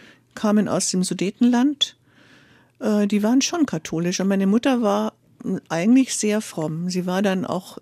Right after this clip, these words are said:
im Zwischenreihen wieder mal sehr suchend und hat sich dann auch ein bisschen esoterisch umgetan.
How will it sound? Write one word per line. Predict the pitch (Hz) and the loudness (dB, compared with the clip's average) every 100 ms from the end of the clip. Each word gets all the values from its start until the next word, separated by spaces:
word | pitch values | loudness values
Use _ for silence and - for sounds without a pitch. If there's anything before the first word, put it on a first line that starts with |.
| _ | _
im | - 165 | -10 -8
Zwischenreihen | - 196 - 185 175 180 180 | -6 -6 -2 -2 -2 -2 -2
wieder | 180 | -4
mal | 175 175 175 | -4 -4 -4
sehr | 135 151 | -4 -4
suchend | 226 277 262 226 | -2 -2 0 0
und | 160 190 | -2 -4
hat | 185 | -6
sich | 190 - | -8 -6
dann | 180 180 185 - - | -6 -6 -8 -14 -12
auch | - | -8
ein | 170 | -6
bisschen | 185 - - | -6 -6 -6
esoterisch | - 175 - 233 233 - | -6 -6 -4 0 0 2
umgetan. | 226 220 220 208 | 2 2 -2 -2